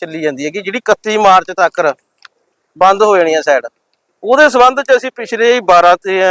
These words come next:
ਤੇਰਾਂ ਤਰੀਕ ਨੂੰ ਗਏ ਸੀ ਡੀ ਸੀ ਸਾਹਿਬ ਕੋਲੇ ਔਰ ਐਤਕੀ ਬਾਰਾਂ ਤਰੀਕ ਨੂੰ ਜਾ ਕੇ ਆਏ ਆ। ਤਾਂ ਸਾਡੇ ਜਿਹੜੇ ਇਹ ਫਾਰਮ ਆਗੇ ਸਾਡੇ ਪਿੰਡ ਦੇ, ਇਹ ਤਿੰਨਾਂ ਪਿੰਡਾਂ ਦੇ,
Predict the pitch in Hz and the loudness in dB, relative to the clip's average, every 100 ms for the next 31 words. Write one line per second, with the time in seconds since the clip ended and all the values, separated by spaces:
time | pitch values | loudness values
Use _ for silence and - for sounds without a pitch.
0 | 180 190 185 190 202 208 220 214 208 202 | 0 -2 0 0 -2 -8 -8 -4 -4 -4
1 | 226 208 208 214 214 220 - _ _ _ | -10 -6 0 0 0 -4 -4 _ _ _
2 | _ - - 208 226 202 220 143 269 226 | _ -12 0 4 4 4 0 -2 -2 2
3 | 180 151 151 147 139 131 131 120 110 _ | 2 0 -8 -16 -8 -8 -8 -14 -18 _
4 | _ _ _ _ - 214 208 185 180 226 | _ _ _ _ 0 2 4 2 4 2
5 | 233 254 254 240 196 180 180 180 165 165 | 4 4 4 2 2 2 2 -2 -4 -4
6 | 170 160 190 202 180 160 143 - _ _ | -4 -2 -2 -2 -4 -6 -10 -14 _ _
7 | 196 190 190 180 170 151 147 156 | -12 -10 -2 -2 -2 -2 -2 -2